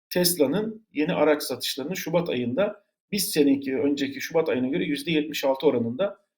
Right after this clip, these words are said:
düştüğünü gösterdi. Bu durum, e, Almanya içerisinde genel olarak elektrik, e, araç satışlarının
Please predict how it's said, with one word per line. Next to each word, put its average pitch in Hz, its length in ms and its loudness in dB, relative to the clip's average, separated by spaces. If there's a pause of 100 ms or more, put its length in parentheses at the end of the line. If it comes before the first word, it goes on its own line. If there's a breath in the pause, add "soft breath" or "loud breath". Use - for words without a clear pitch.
(200)
düştüğünü 131 420 0
gösterdi. 120 680 0 (440)
Bu 175 140 -2
durum, 190 400 0
e, 147 140 6
Almanya 151 440 6
içerisinde 151 420 -2
genel 165 320 4
olarak 131 360 0
elektrik, 139 400 -4 (200)
e, 127 40 0
araç 147 300 4
satışlarının 170 800 -4